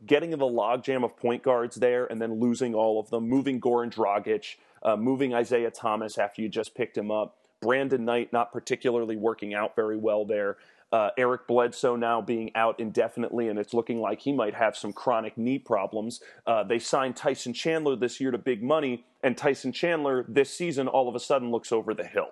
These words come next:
So Phoenix has quickly fallen apart.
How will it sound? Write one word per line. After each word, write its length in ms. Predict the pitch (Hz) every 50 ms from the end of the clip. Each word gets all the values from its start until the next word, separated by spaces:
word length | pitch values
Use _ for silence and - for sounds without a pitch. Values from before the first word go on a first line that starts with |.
| - _ - - - - _ _
So 520 | - - - 170 151 143 139 139 131 - _ _
Phoenix 340 | - 208 196 180 175 170 -
has 140 | 160 135 -
quickly 580 | - - - - 196 214 208 - - 147 143
fallen 360 | 123 - - 139 127 123 120 107
apart. 480 | 107 - - - 127 123 123 - -